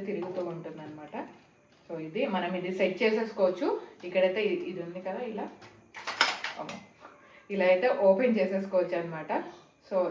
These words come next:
ఈజీగా యూజ్ చేసేసుకోవచ్చు. మళ్ళీ కావాలి అని అంటే మనకి ఇందులో సెట్ చేసేసి ఇలా అయితే పెట్టేసుకోవచ్చు అనమాట. So, టోటల్గా ఇలా అయితే ఉంటుంది. ఇది కూడా, ఇది టోటల్గా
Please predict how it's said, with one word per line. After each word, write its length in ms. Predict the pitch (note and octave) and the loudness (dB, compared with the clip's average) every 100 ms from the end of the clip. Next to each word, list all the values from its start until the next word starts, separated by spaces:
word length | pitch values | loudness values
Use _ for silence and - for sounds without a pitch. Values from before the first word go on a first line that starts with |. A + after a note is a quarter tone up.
| F3 | -2
ఈజీగా 380 | F3+ F3+ F#3+ G3+ F#3+ | -6 -6 -2 0 0
యూజ్ 180 | E3+ F#3 | -2 -4
చేసేసుకోవచ్చు. 600 | E3+ F3 E3+ E3 D#3+ B3+ A3+ | -6 -8 -8 -8 -8 -6 -4
మళ్ళీ 180 | F3 F#3+ F#3 | -4 -2 0
కావాలి 280 | F3 F#3 G3+ | 2 2 0
అని 120 | F#3+ | -2
అంటే 120 | F#3+ C#4+ G#3 | -2 -2 -2
మనకి 280 | F3 F3 F3+ | -4 -6 -8
ఇందులో 240 | F3 E3+ F3 E3+ F3 | -6 -4 -2 -4 -4
సెట్ 180 | E3+ - | -8 -6
చేసేసి 440 | F#3+ F#3+ E3 F3 G3+ - - _ _ _ - | -6 -4 -6 -8 -12 -12 -20 _ _ _ -10
ఇలా 140 | E3+ E3 D#3+ | -4 -2 -2
అయితే 200 | D#3+ A#3+ F#3+ - | -4 2 2 2
పెట్టేసుకోవచ్చు 560 | - F3 - F3 - D#3 | -2 -4 -4 -4 -4 -10
అనమాట. 300 | D#3 D3 D3 D4 - - _ _ _ _ _ _ _ _ _ _ | -12 -12 -8 -8 -10 -20 _ _ _ _ _ _ _ _ _ _
So, 80 | F3 E3 | -18 -14
టోటల్గా 420 | D#3+ E3 D#3+ D#3+ E3+ | -10 -10 -8 -8 -8
ఇలా 140 | E3 E3 | -8 -6
అయితే 180 | E3 G3 | -4 -4
ఉంటుంది. 360 | F3+ E3+ D#3+ F#3+ - - _ _ _ _ - _ _ _ _ _ _ _ - | -4 -6 -8 -8 -10 -16 _ _ _ _ -20 _ _ _ _ _ _ _ -10
ఇది 120 | G#3 E3+ | -6 -4
కూడా, 180 | E3+ E3+ E3+ - | -2 -4 -6 -10
ఇది 120 | F#3+ G3 A3 | -8 -4 2
టోటల్గా 520 | G3 A3 D4 C#4+ | 4 6 8 8